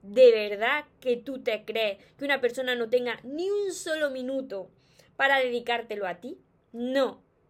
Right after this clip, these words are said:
no existe la falta de tiempo, como dice el, el refrán. Existe la falta de interés, porque cuando una persona tiene interés en ti, se nota, te lo demuestra, ¿no? Entonces, quítate esa venda de los ojos. El segundo mensaje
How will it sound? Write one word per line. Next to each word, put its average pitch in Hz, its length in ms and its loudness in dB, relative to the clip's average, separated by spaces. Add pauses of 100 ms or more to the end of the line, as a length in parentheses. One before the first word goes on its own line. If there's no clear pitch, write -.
no 247 220 -4
existe 320 680 -10
la 190 140 -8
falta 190 400 -10
de 180 160 -4
tiempo, 202 580 -6 (280)
como 190 260 -8
dice 190 540 -8
el, 190 300 -6
el 190 160 -6
refrán. 185 500 -6 (280)
Existe 339 600 -6
la 240 180 -6
falta 220 420 -4
de 269 80 -6
interés, 285 480 -8 (320)
porque 247 200 -2
cuando 262 260 -2
una 320 200 -4
persona 311 600 -4 (180)
tiene 285 200 -6
interés 262 320 -2
en 233 200 -8
ti, 285 280 -8 (180)
se 320 280 0
nota, 294 440 -4
te 262 140 4
lo 254 80 2
demuestra, 233 680 -4
¿no? 240 320 -4
Entonces, 254 500 -6
quítate 320 340 -6
esa 311 200 -4
venda 277 260 0
de 269 100 0
los 214 100 0
ojos. 233 420 -2 (920)
El 311 120 -2
segundo 392 360 -2
mensaje 359 720 -4